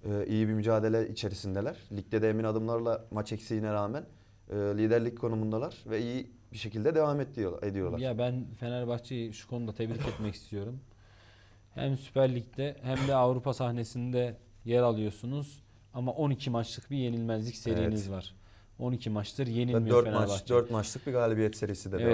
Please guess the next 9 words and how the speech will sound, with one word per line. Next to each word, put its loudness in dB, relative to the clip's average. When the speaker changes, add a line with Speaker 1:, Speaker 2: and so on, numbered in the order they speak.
Speaker 1:
devam -4
ediyor -2
Speaker 2:
a-, 4
hafta 4
Speaker 1:
Fenerbahçe'nin. 4
Speaker 2:
içi -2
oynadığı 4
Rennes 2
maçında -2